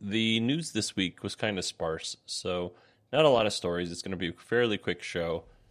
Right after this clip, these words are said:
The thing that I like this week is The Marvelous Missus Maisel on Amazon Prime. Uh, I started watching season three in December, and I just finished just because I don't have a whole lot of time to watch T V, but it was fantastic.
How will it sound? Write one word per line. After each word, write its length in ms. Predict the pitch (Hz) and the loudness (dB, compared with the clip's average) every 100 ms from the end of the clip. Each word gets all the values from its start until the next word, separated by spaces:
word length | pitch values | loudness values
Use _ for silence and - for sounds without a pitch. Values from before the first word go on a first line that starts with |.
| _ _ | _ _
The 80 | |
thing 200 | 151 165 | 2 4
that 120 | 156 131 | 6 6
I 40 | |
like 180 | 123 - | 4 4
this 180 | 123 - | -2 0
week 240 | 113 - | -4 -2
is 240 | 90 87 | -2 -2
The 60 | 92 | 2
Marvelous 480 | 104 123 110 107 - | 4 4 0 -4 -4
Missus 320 | 98 98 90 | -4 -4 -4
Maisel 580 | 95 92 92 95 92 76 | -2 0 2 2 2 0
on 280 | 90 87 - | -2 -4 -2
Amazon 500 | 113 120 104 95 90 | 0 2 2 0 0
Prime. 420 | 110 87 90 87 - _ _ _ _ _ _ _ _ _ _ _ | 0 0 -4 -8 -16 _ _ _ _ _ _ _ _ _ _ _
Uh, 100 | 104 110 98 | -4 -2 0
I 40 | 101 | 0
started 380 | - 117 113 107 | 2 2 4 4
watching 360 | 107 - 110 101 | 2 2 -2 0
season 420 | 120 110 110 98 | 0 2 0 -2
three 340 | 107 104 104 | -2 0 0
in 140 | 92 82 | 0 -2
December, 500 | 90 - 104 104 101 | -2 -2 -2 0 0
and 120 | 90 | 0
I 140 | 85 - | -4 -2
just 400 | 127 120 - - | 2 2 0 -2
finished 520 | 104 95 95 - - | -2 0 -2 -4 -8
just 220 | 92 - | -8 -6
because 320 | 92 95 87 | -8 -6 -4
I 60 | 90 | -2
don't 160 | 92 | -2
have 120 | 90 90 | -2 -4
a 40 | |
whole 160 | 87 90 | -2 0
lot 160 | 87 | 0
of 100 | 87 | -2
time 220 | - 95 | -2 -2
to 60 | 92 | 0
watch 240 | 92 - | -2 -2
T 140 | - 110 | -4 0
V, 140 | 131 | 0
but 160 | 143 151 | 2 0
it 80 | 147 | 0
was 180 | 160 - | -2 -2
fantastic. 1080 | 107 107 104 - - 90 90 - 92 - | 0 0 0 -4 -10 -10 -10 -6 -6 -6